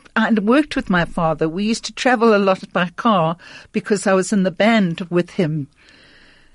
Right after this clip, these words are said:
And funny enough, uh, there was always a kind of silence between the two of us, a respectful silence,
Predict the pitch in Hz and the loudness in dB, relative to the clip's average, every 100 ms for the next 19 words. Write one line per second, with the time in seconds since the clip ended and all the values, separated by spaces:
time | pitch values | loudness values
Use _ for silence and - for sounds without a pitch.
0 | _ _ 196 196 202 _ 277 302 311 262 | _ _ 0 0 -2 _ 4 6 6 6
1 | 226 - 208 214 233 - 220 208 - 233 | 4 -2 -4 -4 -4 2 4 6 2 2
2 | 285 269 240 - 240 240 208 - - 240 | 2 2 -4 -4 2 4 2 -2 -2 2
3 | 240 247 247 - 220 - 214 185 175 - | 4 6 4 2 -6 -2 -2 0 -2 -2
4 | 196 151 160 196 180 196 - 269 - 240 | -2 0 -2 -2 -4 -4 -2 -2 -2 -6
5 | 208 - 214 208 165 180 - | -2 0 0 0 -2 -4 -6